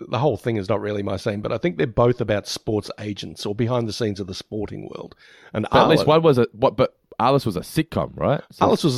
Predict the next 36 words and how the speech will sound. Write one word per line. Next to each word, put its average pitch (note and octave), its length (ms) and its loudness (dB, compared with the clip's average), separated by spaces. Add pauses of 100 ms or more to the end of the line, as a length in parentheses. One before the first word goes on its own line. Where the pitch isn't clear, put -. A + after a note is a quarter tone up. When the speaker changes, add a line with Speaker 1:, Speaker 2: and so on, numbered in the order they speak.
Speaker 1:
a G#2+ 100 2
sitcom, E2 340 -8
yeah, F2 160 -8
starring D3+ 400 2
a C3 40 2
gentleman A2+ 360 2
named G2+ 240 0
Robert F3 280 4
Wool. G2+ 640 2 (320)
Now, F#2 160 -2
he F3 80 4
was D3 200 0
sort C#3 140 4
of G#2+ 80 0 (120)
everywhere G#2 600 2
in F#2+ 140 -2
the, F#2+ 220 -2
um, G#2 440 -6 (420)
late A#2 320 2
eighties, G#2 320 2
early G2+ 240 2
nineties, G#2 380 -2
probably E4 340 0
best B2+ 400 -2
known A2 220 2
to, G2+ 400 -6 (340)
you - 80 -4
know, G#2+ 80 -4
listeners G2 320 -6
of F#2+ 60 -8
this C3 100 -2
show G2 220 -4
for A2 160 -6
his G#2+ 100 -4
part A2 460 -4
in B2+ 200 -6